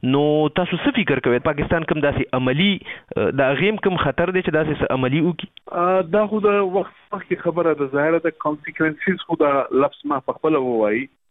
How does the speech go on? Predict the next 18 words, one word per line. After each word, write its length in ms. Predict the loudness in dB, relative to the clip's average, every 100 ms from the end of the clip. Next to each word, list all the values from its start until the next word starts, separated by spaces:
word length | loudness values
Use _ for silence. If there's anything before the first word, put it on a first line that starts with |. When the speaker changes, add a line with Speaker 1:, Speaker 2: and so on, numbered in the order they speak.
| _ -4
Speaker 2:
آه، 160 | 0 0
چې 140 | -2
د 40 |
پاکستان 600 | -2 -2 -2 -4 -2 -2 -4
چې 100 | -6
کوم 120 | -6
فارن 380 | -2 0 2 2
آفیس 300 | 0 0 -2 -2
دی، 80 | -4 0
هغه 200 | 0 0
لیکلي 400 | -2 -2 0 0
دي. 220 | 0 -4 -8 _ -10
Speaker 1:
مهم. 240 | -8 -4 0
Speaker 2:
نو 160 | 2
ظاهره 360 | 2 2 2 2
ده 100 | 0
دا 200 | -2 -6
یو، 320 | -6 -8